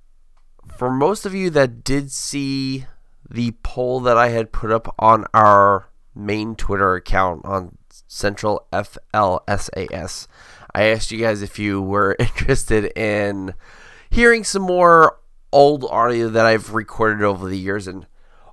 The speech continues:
overwhelmingly, you guys said yes. So today we're gonna be, it's not gonna be a long show,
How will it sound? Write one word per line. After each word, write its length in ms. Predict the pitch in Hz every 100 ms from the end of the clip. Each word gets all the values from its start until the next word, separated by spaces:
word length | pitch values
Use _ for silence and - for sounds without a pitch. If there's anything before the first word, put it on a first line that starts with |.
| -
overwhelmingly, 920 | 151 214 220 156 123 147 165 131 107 101
you 260 | 98 110
guys 320 | 110 101 104 -
said 360 | - 113 95
yes. 280 | 95 90 -
So 460 | - 120 117 117 - _ _ _ _ _ - -
today 300 | - 139 147
we're 100 | 156
gonna 140 | 165 170
be, 320 | 156 151 131
it's 160 | 131 151
not 420 | 127 131 147 160
gonna 120 | 175
be 100 | 165
a 60 | 147
long 360 | 120 120 127
show, 400 | - 120 131 156